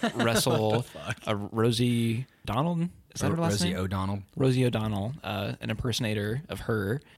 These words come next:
Speaker 2: And it was, like, just the worst thing I'd ever seen at the time. And I didn't watch wrestling again for about a decade.
Speaker 1: Really?
Speaker 2: Yeah.
Speaker 1: I will say, like, when we watched it, it was a lot of fun.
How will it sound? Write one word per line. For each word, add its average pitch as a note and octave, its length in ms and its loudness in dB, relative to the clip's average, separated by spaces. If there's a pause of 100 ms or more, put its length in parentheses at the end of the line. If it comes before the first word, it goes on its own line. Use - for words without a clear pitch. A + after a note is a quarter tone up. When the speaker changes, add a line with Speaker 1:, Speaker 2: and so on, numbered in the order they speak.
Speaker 2:
And G#2+ 80 -2
it A2+ 40 2
was, A#2+ 100 2
like, A#2+ 180 0
just A2+ 180 -4
the A2 80 2
worst G2 300 0
thing A#2 160 0
I'd A2 60 0
ever A2 180 0
seen A2 300 0
at A#2 80 0
the A#2+ 60 0
time. C3 460 0
And A#2+ 100 -4
I A2 80 2
didn't B2+ 260 0
watch D#3 200 -2
wrestling C#3+ 500 0
again C#3+ 340 2
for B2+ 240 0
about G2+ 260 -2
a F#2 60 -6
decade. G2 540 -4
Speaker 1:
Really? D#2+ 340 -2 (120)
Speaker 2:
Yeah. E2 360 -6 (400)
Speaker 1:
I A#2+ 60 -2
will D#3 100 0
say, F#3+ 240 2
like, C3 160 2
when G2+ 100 -2
we D#3 120 0
watched C3+ 340 -2
it, D#3+ 160 -4 (260)
it D#3 40 -6
was E3+ 120 -8
a - 40 -18
lot - 120 -14
of G3 80 -8
fun. E2+ 380 -4